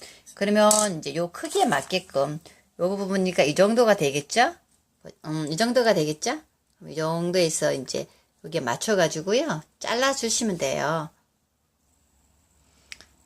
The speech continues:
보이시죠? 제가 지금 이게 스트롱을 해서 이제 이렇게 해서 이제, 음, 음, 요걸 이제 보이시면 요, 음,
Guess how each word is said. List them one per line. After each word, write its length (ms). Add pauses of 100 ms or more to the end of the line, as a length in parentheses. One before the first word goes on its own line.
(140)
보이시죠? 720 (120)
제가 320
지금 720 (260)
이게 420
스트롱을 1500
해서 360
이제 180
이렇게 640
해서 160
이제, 500 (580)
음, 240 (520)
음, 260
요걸 380
이제 220 (200)
보이시면 520 (460)
요, 400 (1400)
음, 160